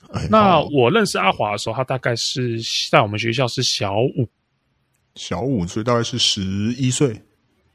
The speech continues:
Speaker 2: 十一岁差不多。
Speaker 1: 嗯哼。
Speaker 2: 对。然后呢，那个时候呢，连老师们基本上都放弃。
Speaker 1: 哦，就基本上就，反正这个，这个小孩长大之后，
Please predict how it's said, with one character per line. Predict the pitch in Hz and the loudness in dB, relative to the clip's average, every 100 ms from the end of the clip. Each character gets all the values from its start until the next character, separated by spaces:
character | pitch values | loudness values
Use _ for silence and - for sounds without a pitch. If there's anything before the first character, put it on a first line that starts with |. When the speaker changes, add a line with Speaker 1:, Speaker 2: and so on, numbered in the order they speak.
| _ - | _ -6
Speaker 2:
十 | - - 113 147 | -4 -2 -2 -4
一 | 165 165 | -6 -4
岁 | - 160 | 2 2
差 | - 143 | 2 -4
不 | 135 | 0
多。 | 156 165 - _ _ | -2 -2 -8 _ _
Speaker 1:
嗯 | 98 | -2
哼。 | 80 90 | 0 -2
Speaker 2:
对。 | 117 - _ _ _ _ | -4 -4 _ _ _ _
然 | 151 | 2
后 | 240 | 4
呢， | 214 202 | 4 2
那 | 214 | 2
个 | 196 | 0
时 | 156 180 | 2 4
候 | 175 | 6
呢， | 160 160 165 - _ _ | 6 6 2 -6 _ _
连 | 143 190 | 4 6
老 | 110 | 6
师 | 92 - | 4 4
们 | 175 117 | 4 4
基 | 143 | 4
本 | 117 | 2
上 | 113 | 2
都 | 117 | 0
放 | - 101 | 2 2
弃。 | 92 - 101 107 _ _ _ _ _ _ | 2 -2 -2 -6 _ _ _ _ _ _
Speaker 1:
哦， | - 87 82 | -8 -6 -4
就 | 87 | -4
基 | 90 98 | -2 -2
本 | 92 82 | -2 0
上 | 95 92 85 | 0 0 0
就， | 90 87 87 85 71 - | 0 0 -2 -6 -12 -10
反 | 80 | -4
正 | 98 98 | -2 -2
这 | - 98 | -2 -2
个， | 87 85 - | -2 -4 -8
这 | - | -6
个 | 101 90 82 | -2 -2 0
小 | 87 82 | -2 0
孩 | 85 87 | 0 0
长 | 87 82 | -2 2
大 | 95 95 | 4 2
之 | 90 | 2
后， | 90 92 85 - | 0 0 0 -4